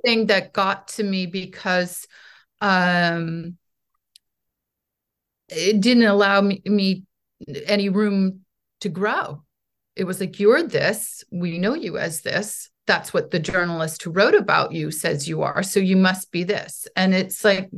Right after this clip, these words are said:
but no, the journalist didn't read my <laughs> press kit. <laughs> And he obviously read the other journalist thing. So there was a lot of that.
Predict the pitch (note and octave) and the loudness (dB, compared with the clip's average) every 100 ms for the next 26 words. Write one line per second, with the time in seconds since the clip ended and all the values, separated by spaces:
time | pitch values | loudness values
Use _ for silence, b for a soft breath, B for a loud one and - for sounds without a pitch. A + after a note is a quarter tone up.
0 | F3+ E3+ - F3+ - F#3 A3+ D#4 F#3+ F3 | -8 -8 -8 -6 2 6 6 4 2 4
1 | G3 G3+ G3 G3 F#3+ - F#3+ D#3+ G#3+ B3 | 4 4 4 2 0 -8 -10 -2 2 2
2 | A#3+ A#3+ B3 A#3 A3 C4 C4 - - - | 4 4 4 2 2 2 2 0 -6 0
3 | - B3+ _ - D4+ D4+ - E4+ - - | 0 0 _ -2 -2 -2 -6 -8 -8 -16
4 | _ _ B C#5 B B B A3+ B3+ C#4+ | _ _ B -10 B B B 2 4 0
5 | - - A3+ C4 C4+ C#4 - B3 G3+ A3 | -4 -2 2 4 2 -2 -4 -4 0 2
6 | G#3+ A3 A#3 A#3+ G3+ F3 D#3+ D#3 D#3 - | 2 2 2 2 -2 -4 -8 -8 -10 -8
7 | D3 D#3+ E3 G#3 A3+ A3+ G#3 G3+ F#3+ F#3+ | -6 -2 4 6 6 4 2 2 2 0
8 | E3+ B2+ D3 | -2 0 -2